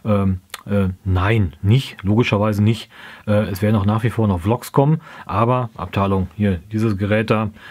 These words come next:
das kommt logischerweise alles auf dem Bastelkanal. Da hatten nämlich auch schon einige gesagt, von wegen, "Äh, jetzt kommen ja nur noch Rezepte, gar nichts mehr über Simson."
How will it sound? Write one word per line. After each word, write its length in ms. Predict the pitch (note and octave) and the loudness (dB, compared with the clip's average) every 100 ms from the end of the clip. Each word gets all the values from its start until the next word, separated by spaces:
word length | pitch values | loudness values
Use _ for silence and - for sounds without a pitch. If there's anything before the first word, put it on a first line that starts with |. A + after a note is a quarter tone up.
| - | -8
das 160 | G2 - | -6 -2
kommt 160 | G2 | -2
logischerweise 680 | F#2 G#2 G#2 G2+ G2 G2+ G#2 G#2 - | 2 0 2 0 0 0 -2 -6 -4
alles 360 | A2 C3 C3+ | 0 2 0
auf 180 | G2 G#2+ | -4 -2
dem 120 | G#2+ | 0
Bastelkanal. 600 | G2 A2 C#3 B2 B2 C3 | 0 0 0 2 0 0
Da 80 | A2+ | 0
hatten 100 | G#2 | -2
nämlich 160 | F#2+ F#2+ | -4 -2
auch 120 | A2 | -2
schon 120 | C3 | 0
einige 260 | A2+ A2+ A2 | 0 2 2
gesagt, 260 | G#2+ A2 | 2 0
von 120 | A2+ | 2
wegen, 160 | G#2 A#2 | 2 4
"Äh, 200 | A#2 B2 | 4 4
jetzt 140 | A#2 G2 | 2 0
kommen 120 | B2 | 0
ja 80 | A#2 | 2
nur 120 | B2 | 2
noch 140 | B2+ | 2
Rezepte, 340 | G#2 G2+ C3 A2+ | 0 -2 0 0
gar 100 | A2+ | 2
nichts 160 | B2 | 0
mehr 60 | A2+ | 0
über 120 | G2+ | 2
Simson." 420 | F#2+ C3+ D3+ D3 | 2 2 2 0